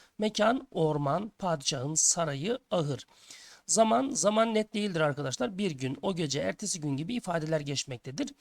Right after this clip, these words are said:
Anlatıcı ise üçüncü kişidir diyoruz arkadaşlar. Hikaye haritasını, hikaye unsurlarını bu şekilde çıkarmış olduk. Varsa eksiğiniz konuyu anlayarak tekrar edebilirsiniz. İkinci etkinliğe baktığımızda aşağıdaki paragrafı okuyunuz. Paragrafta geçen hangi kelimeler kanaat kelimesiyle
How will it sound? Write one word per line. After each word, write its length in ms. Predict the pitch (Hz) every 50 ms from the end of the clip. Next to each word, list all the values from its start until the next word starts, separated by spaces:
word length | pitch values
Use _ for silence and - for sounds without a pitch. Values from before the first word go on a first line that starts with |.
| - - - - - -
Anlatıcı 580 | - 262 240 220 202 175 - 170 139 - 160 160
ise 220 | 147 - - 269
üçüncü 540 | - 254 208 - - 185 147 139 151 240 247
kişidir 600 | - - 202 170 - - 135 139 208 214 190 170
diyoruz 360 | 170 160 143 139 185 185 -
arkadaşlar. 640 | - 151 156 139 151 131 127 117 - - 226 220 - - _ - - - _ _ _ _ _ _
Hikaye 400 | - 330 - - 233 180 160 160
haritasını, 600 | 156 180 220 202 - - 185 147 - - 139 139 160
hikaye 440 | 185 202 180 - 214 185 165 151 160
unsurlarını 760 | - 208 214 208 - 202 175 165 147 143 160 208 240 254
bu 80 | 285 254
şekilde 560 | - - 156 135 - 139 143 156 208 240 254 -
çıkarmış 520 | - - - 180 156 131 135 180 214 208
olduk. 420 | - 190 180 180 180 170 214 - 220
Varsa 340 | 240 - - 208 - - 180
eksiğiniz 680 | 151 135 - - - 131 127 180 233 247 - - - _ _ _ _ _ _ -
konuyu 380 | - 285 196 170 143 - -
anlayarak 440 | - 190 170 156 139 147 220 220 -
tekrar 340 | - 156 135 - 170 196 175
edebilirsiniz. 800 | 170 151 156 151 151 147 151 139 - - 131 143 220 254 - - _ _ _ _ _ _ - - - - _ _ _ _ _ _ _ _ _
İkinci 400 | 285 269 - - 294 277 247 277
etkinliğe 440 | 269 269 - 262 240 240 240 240 226
baktığımızda 500 | 226 220 - - 226 220 214 202 202 214
aşağıdaki 560 | 214 202 - 220 208 196 208 196 - - 185
paragrafı 460 | 175 180 175 175 170 170 180 - 190
okuyunuz. 500 | 180 165 - - 233 208 170 151 156 -
Paragrafta 480 | - - 151 151 170 185 202 - - 254
geçen 360 | 202 202 185 - - 214 214
hangi 360 | 170 214 311 339 269 262 -
kelimeler 560 | - - 170 156 147 139 135 135 147 160 -
kanaat 440 | - - 147 147 160 185 226 226 -
kelimesiyle 720 | - 220 208 208 208 214 208 - - 233 208 170 180 196